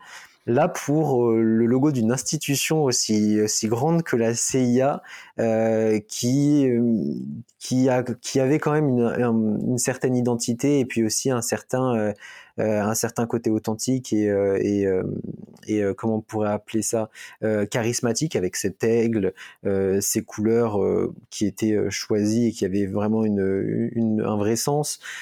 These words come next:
Euh, tous ces trucs-là. Bon, là, on sort un petit peu de, on sort un petit peu de, du logo parlant, quoi. On a, euh, ok, on a le logo d'une institution qui, même pour moi, se rapproche plus d'une entreprise.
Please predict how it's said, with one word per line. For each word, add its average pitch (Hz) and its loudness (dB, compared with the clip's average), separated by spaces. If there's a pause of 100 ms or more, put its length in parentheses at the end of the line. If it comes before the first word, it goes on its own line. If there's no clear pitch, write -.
(160)
Euh, 107 2 (300)
tous 135 -8
ces 123 -2
trucs-là. 139 -2
Bon, 113 2
là, 127 2
on 107 0
sort 131 -2
un 117 0
petit 113 -6
peu 123 -2
de, 101 2
on 95 -2
sort 123 -2
un 110 0
petit 117 -8
peu 131 0
de, 104 0
du 101 -2
logo 104 0
parlant, 117 0
quoi. 95 -4
On 95 0
a, 117 0
euh, 101 0 (460)
ok, 120 0
on 123 2
a 113 2
le 110 2
logo 117 2
d'une 120 2
institution 117 -2
qui, 120 0
même 120 2 (200)
pour 117 0
moi, 139 2
se - -2
rapproche 110 -2
plus 139 0
d'une 113 0
entreprise. 120 -2